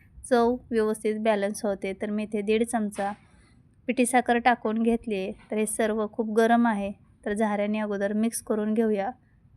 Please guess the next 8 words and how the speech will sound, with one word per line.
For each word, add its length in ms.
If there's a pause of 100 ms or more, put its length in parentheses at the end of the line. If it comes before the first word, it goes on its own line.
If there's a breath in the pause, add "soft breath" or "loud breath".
(1000)
तर 40
सर्व 340
जिन्नस 500
एकजीव 420
होईपर्यंत, 800
एकसारखा 680
चिवडा 400 (460 soft breath)
दिसेपर्यंत 800